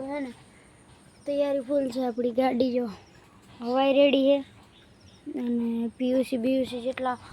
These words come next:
ડોક્યુમેન્ટ હતા ને એ પૂરેપૂરા રેડી કરી લીધા. કાલ સવારમાં નીકળવાનું હોય આપણે. અને જો સેટઅપ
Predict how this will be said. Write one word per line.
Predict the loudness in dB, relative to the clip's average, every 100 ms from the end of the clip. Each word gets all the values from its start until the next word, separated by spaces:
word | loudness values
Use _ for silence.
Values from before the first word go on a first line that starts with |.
| -6 -6 -6
ડોક્યુમેન્ટ | -8 -6 -6 -6 -6 -10 -10
હતા | -8 -8
ને | -8 -6 -8
એ | -8
પૂરેપૂરા | -8 -8 -8 -10 -10
રેડી | -8 -8 -8
કરી | -10
લીધા. | -10 -12 -16 -10
કાલ | -4 -4 -4 -8
સવારમાં | -6 -6 -6 -6 -6
નીકળવાનું | -6 -8 -8 -8 -10
હોય | -10 -10
આપણે. | -8 -10 -12 -20 -20 -20 -20 -10
અને | -4 0
જો | 0 2
સેટઅપ | 0 4 2